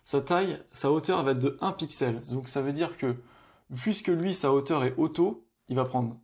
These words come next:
ben, du coup, toute la place, jusqu'à un pixel, et l'autre, il va se mettre à un pixel ici. Donc ça, ça sera notre rang, mais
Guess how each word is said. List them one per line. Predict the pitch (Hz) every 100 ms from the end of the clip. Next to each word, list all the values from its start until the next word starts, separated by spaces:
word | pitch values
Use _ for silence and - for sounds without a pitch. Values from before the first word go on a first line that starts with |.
| _
ben, | 123 117
du | 117
coup, | 120 135
toute | - 202 160
la | 131
place, | 131 165 196 - - _ _ -
jusqu'à | 180 - 156 -
un | 175
pixel, | 151 - 147 -
et | 131
l'autre, | 180 180
il |
va | 127
se | 127
mettre | 156 143
à | - -
un | 160
pixel | - - 160 156 - -
ici. | 139 - 123 123 _ _ _ _ _ _ _ _ -
Donc | 123
ça, | 156
ça | 160 123
sera | -
notre | 117 113 -
rang, | 208 - - - - _ -
mais | 160 185 -